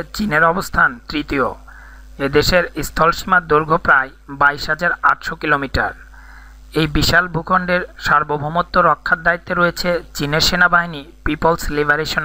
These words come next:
আর্মি বা সংক্ষেপে পিএলএ। সামরিক সক্ষমতায় যুক্তরাষ্ট্র ও রাশিয়ার পরই চীনের অবস্থান। চীনের সামরিক ব্যয় একশো ছেষট্টি বিলিয়ন মার্কিন ডলার, যা দেশটির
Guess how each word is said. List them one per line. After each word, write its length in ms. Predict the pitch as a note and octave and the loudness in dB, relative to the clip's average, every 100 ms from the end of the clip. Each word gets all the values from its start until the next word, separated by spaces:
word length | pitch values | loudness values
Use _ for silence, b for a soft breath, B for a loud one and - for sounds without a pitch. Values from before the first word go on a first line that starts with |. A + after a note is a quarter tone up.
| C#3+ | 4
আর্মি 240 | C3+ C3 A2+ - - - A3+ F3+ | 4 -4 -18 -20 -20 -20 -18 -2
বা 80 | C3+ C3 - | 0 0 -2
সংক্ষেপে 500 | C#3+ C#3+ F3 F3 D3+ - - | -4 -4 -8 -4 -4 -6 -8
পিএলএ। 440 | - D3+ C#3+ C#3 A#2 - - B B B B B - | -4 2 2 2 -4 -8 -20 B B B B B 0
সামরিক 340 | C#3+ D3 D3+ - | 0 0 -6 -2
সক্ষমতায় 640 | D3 - F3+ F3 F#3 F3+ D3 | -2 -4 -6 -2 0 -2 -2
যুক্তরাষ্ট্র 580 | D3+ - D3 D#3 - - E3+ | -4 0 4 4 2 0 2
ও 40 | D3+ | 4
রাশিয়ার 340 | C#3+ - E3 D#3 | 2 0 -4 -2
পরই 260 | D#3 E3 D3 B2+ - - | 0 0 -2 -12 -18 -10
চীনের 240 | C#3+ C#3 C#3 | 0 2 2
অবস্থান। 380 | C#3 - C3+ B2 - - - b b b b | 0 0 2 2 -4 -20 -20 b b b b
চীনের 280 | - D3 D#3+ - | -4 -2 0 2
সামরিক 400 | D3 C#3+ D#3 D#3+ F3 | 2 2 -2 -4 0
ব্যয় 240 | F#3 F3 - - - - - - - | 2 0 -6 -20 -20 -20 -20 -10 -6
একশো 240 | - - F3 - | -4 0 -2 -2
ছেষট্টি 400 | D#3 - F3 F3+ E3 | -2 -2 -2 -4 -2
বিলিয়ন 320 | E3 D#3 D#3 - - D3 | 2 4 2 -4 -8 0
মার্কিন 340 | C#3 B2 D3 C#3 | 0 0 -6 0
ডলার, 280 | C3+ B2+ A#2 - B B B - B2 | 2 2 0 -6 B B B -14 0
যা 100 | C#3 C3 | 2 2
দেশটির 340 | C#3+ D3 - | -2 -4 -6